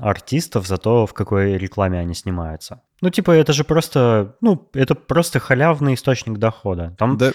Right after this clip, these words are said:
Speaker 2: не
Speaker 1: практически ничего не делаешь, но при этом тебе платят бабки.
Speaker 2: Я не
Speaker 1: Почему
Speaker 2: то,
Speaker 1: бы
Speaker 2: что
Speaker 1: нет?
Speaker 2: стыжу, я не то, что стыжу. Просто, ну, это забавно, над этим забавно посмеяться, ведь, э, когда человек, э, допустим, создает себе какую-то репутацию,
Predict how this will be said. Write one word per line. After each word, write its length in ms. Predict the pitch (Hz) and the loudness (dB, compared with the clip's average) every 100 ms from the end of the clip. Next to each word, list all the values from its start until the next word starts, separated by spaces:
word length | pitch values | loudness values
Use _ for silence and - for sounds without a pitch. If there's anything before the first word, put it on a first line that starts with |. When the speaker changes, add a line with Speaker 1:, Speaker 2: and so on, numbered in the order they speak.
| - _ | -4 _
Speaker 2:
не 60 | - | 0
Speaker 1:
практически 600 | - 165 180 - - - | 2 4 4 2 -2 2
ничего 460 | 175 170 - 170 135 | 2 2 2 4 6
не 120 | 120 | 4
делаешь, 500 | 135 226 208 110 - | 4 4 4 2 0
но 100 | 107 | -4
при 180 | 98 117 | -2 0
этом 260 | 175 139 104 | 0 0 -4
тебе 500 | 101 117 135 104 92 - - | -2 2 4 4 0 -6 -4
платят 400 | 101 120 117 90 | 0 0 -2 -4
бабки. 440 | 87 82 - - 98 | -4 -4 -8 -6 -2
Speaker 2:
Я 120 | 143 | 0
не 100 | 180 | 0
Speaker 1:
Почему 60 | 127 | 0
Speaker 2:
то, 60 | |
Speaker 1:
бы 40 | 104 | 0
Speaker 2:
что 180 | 85 | 0
Speaker 1:
нет? 60 | 185 | -2
Speaker 2:
стыжу, 800 | - 180 180 160 185 233 214 - | -2 0 0 0 0 0 -2 -6
я 200 | 117 135 | -2 0
не 100 | 160 | 0
то, 120 | 170 | -2
что 180 | 170 - | -6 -10
стыжу. 720 | - - 135 135 123 92 - _ - 240 - - _ | -8 -4 -2 -2 -2 -4 -10 _ -20 -18 -20 -20 _
Просто, 1040 | - 127 147 - 139 135 131 127 123 120 113 - - - | -6 -4 -4 0 2 4 4 4 2 0 -4 -8 -16 -18
ну, 640 | - - - 147 170 139 | -16 -16 -12 -2 0 0
это 140 | 120 | 0
забавно, 500 | 190 160 190 208 147 | -2 0 2 2 2
над 200 | 120 117 127 | 2 2 2
этим 260 | 143 135 | 2 2
забавно 400 | 117 123 156 143 | 2 2 2 0
посмеяться, 680 | 117 107 120 117 147 143 107 | -4 -6 -4 0 0 -2 -4
ведь, 260 | 104 107 - | -4 -4 -4
э, 160 | 110 107 | -4 -4
когда 300 | 113 117 120 | -4 -2 -4
человек, 580 | - 113 113 123 - - | -4 -4 0 0 -2 -4
э, 100 | 104 | -2
допустим, 420 | 101 107 - - | -2 -4 -6 -8
создает 480 | - 101 107 117 123 | -8 -4 0 0 -2
себе 260 | - 107 104 | -6 -6 -6
какую-то 380 | 113 113 104 | -6 -4 -2
репутацию, 1000 | 110 110 117 - 107 107 - - 107 107 | -2 -2 -4 -2 0 -2 -4 -4 -2 -2